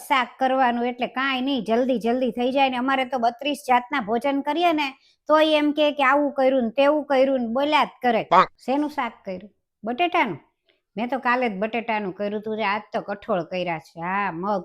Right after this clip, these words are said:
Speaker 1: કર્યા અને એક દાળ કરી તુવેરની, ભાત ને હવે રોટલી કરવાની બાકી છે.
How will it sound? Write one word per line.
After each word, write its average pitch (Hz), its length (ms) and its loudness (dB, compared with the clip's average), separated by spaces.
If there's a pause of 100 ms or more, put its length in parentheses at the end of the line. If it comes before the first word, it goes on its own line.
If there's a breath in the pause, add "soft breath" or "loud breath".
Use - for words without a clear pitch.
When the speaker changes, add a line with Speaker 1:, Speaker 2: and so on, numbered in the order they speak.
(100)
Speaker 1:
કર્યા 226 420 -4 (400 soft breath)
અને 208 260 -4
એક 185 240 -2
દાળ 202 300 2
કરી 190 320 -6
તુવેરની, 214 720 -4
ભાત 196 440 -4
ને 214 120 -8
હવે 185 220 -4
રોટલી 196 420 -6
કરવાની 180 480 -6
બાકી 202 320 -6
છે. 190 200 -10